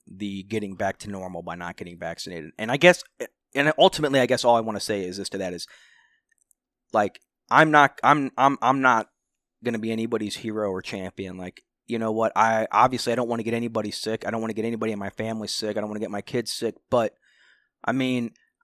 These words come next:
I, I'm just not, I'll, I'll go to a certain length to, to let, to, to ensure that doesn't happen.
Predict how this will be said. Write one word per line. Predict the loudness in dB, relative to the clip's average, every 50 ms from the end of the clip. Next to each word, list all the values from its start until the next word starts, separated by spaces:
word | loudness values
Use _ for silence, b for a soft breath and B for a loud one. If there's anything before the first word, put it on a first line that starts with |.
| _ _ _ 2
I, | 4 6 6 6 4
I'm | 2 0 2
just | 2 0 0 0 0 -2
not, | 2 2 4 4 2 4 6
I'll, | 6 6 8
I'll | 8 6 6
go | 8 8 8 8 8
to | 8 4 -2 -4
a |
certain | -4 0 2 2 2 2 -2 -4 -2
length | 0 0 0 -2 -4 -6
to, | -6 -6 -6 -8 -8
to | -2 4
let, | 4 4 4 2 _ _
to, | -4 -2 -2 -2 -4
to | -4 -6 -6
ensure | -6 -4 0 2 4 4
that | 4 4
doesn't | 2 -2 -2 -4
happen. | 0 2 2 2 2 -2 -8 -14